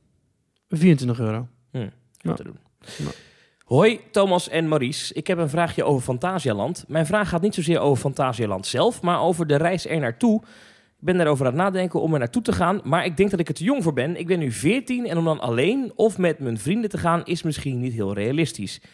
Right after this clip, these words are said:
Speaker 2: Ik maak vaker tripjes met mijn vrienden naar attractieparken, maar dat was in Nederland, dus dan konden we gebracht worden. Stel, we gaan naar Duitsland, dan wordt het allemaal wat moeilijker. Wat stellen jullie voor? Moet ik, of met mijn vrienden, überhaupt op deze leeftijd gaan, of wordt het allemaal te moeilijk? En als ik zou gaan zonder vervoer van mijn ouders,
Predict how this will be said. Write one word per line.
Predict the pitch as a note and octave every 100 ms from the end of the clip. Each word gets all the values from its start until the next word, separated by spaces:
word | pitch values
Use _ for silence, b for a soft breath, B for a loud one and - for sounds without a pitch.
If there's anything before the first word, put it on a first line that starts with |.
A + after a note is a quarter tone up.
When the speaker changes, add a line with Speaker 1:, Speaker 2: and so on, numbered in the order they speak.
| b b b
Speaker 2:
Ik | - A#2+
maak | C#3 A2
vaker | - E3+ D#3
tripjes | - D#3 - A2+
met | A#2 -
mijn | A2
vrienden | C3 D#3 B2
naar | G#2
attractieparken, | - D#3+ F3 D3 A2 A#2 C#3+ C3+
maar |
dat | C3+
was | B2+ A#2+
in | C#3
Nederland, | D#3 A#3 E3+ B2+ F#3 b b b _
dus | D#3
dan | F3
konden | - C#3+
we | C3+
gebracht | F#3 G3 B3 -
worden. | B2+ D#2+ b b b
Stel, | - A#3 B3
we | G#3
gaan | F#3
naar | A2
Duitsland, | A#2 F#3+ G3+ G3+ F#3
dan | D#3+
wordt | E3
het | D3+
allemaal | D#3 A#2
wat | A2
moeilijker. | D#3 G#3 F#3+ F#3+ - b b
Wat | C#3+ F3
stellen | - F3+
jullie | F3 G3
voor? | C4 G3+ - -
Moet | C#3+ A3+ C4
ik, | D4 - _
of | - A#2
met | A2+
mijn | A2+
vrienden, | A#2 G#3+ F3 -
überhaupt | E3 D#3 A3+ G3
op | D#3
deze | D#3 C3
leeftijd | C#3+ D3+ - A2+
gaan, | - D#3
of | E3+ D3
wordt |
het | D3+ -
allemaal | B2
te | -
moeilijk? | C#3+ G3 F#3+
En | -
als | - G3+
ik | G3
zou | F#3
gaan | E3+ D#3+
zonder | C#3+ D3
vervoer | A#2+ C3 C3
van | A2+
mijn | G2+
ouders, | F3 E3+